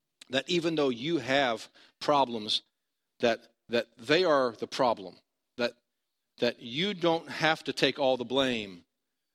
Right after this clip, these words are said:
in this relationship. So here's the first thing, how to manage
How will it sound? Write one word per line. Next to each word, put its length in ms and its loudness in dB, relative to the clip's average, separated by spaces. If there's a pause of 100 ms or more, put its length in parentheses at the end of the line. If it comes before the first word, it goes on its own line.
(120)
in 160 -2
this 220 -2
relationship. 720 -6 (1600)
So 120 -2
here's 180 4
the 60 -4
first 260 0
thing, 140 2
how 120 4
to 80 0
manage 460 0